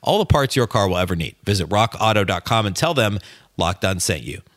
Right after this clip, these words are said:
That's all we have for you today. Thanks for listening to the show. Of course, Locked On Wolves is part of the Locked On Podcast Network. Remember, the Locked On Network is your local experts on all the biggest stories. Once again, I'm Ben Beecken. This is the Locked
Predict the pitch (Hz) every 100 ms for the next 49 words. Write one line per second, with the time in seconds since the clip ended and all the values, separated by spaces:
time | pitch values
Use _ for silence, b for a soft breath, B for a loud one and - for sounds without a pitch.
0 | _ - 160 156 160 165 147 156 160 160
1 | 147 151 151 - 156 131 135 - 143 131
2 | - 127 - 131 127 135 117 117 107 117
3 | - 120 123 110 98 101 104 117 101 -
4 | 104 - 101 - 95 92 92 - 90 95
5 | 98 95 B B B - 98 110 113 123
6 | 107 101 92 107 90 92 85 87 87 87
7 | - 90 - 85 101 110 B B B 98
8 | 90 90 82 - 71 58 - 107 117 117
9 | 113 B B B - 170 175 160 143 135
10 | 151 143 - 117 156 - 165 143 117 117
11 | 143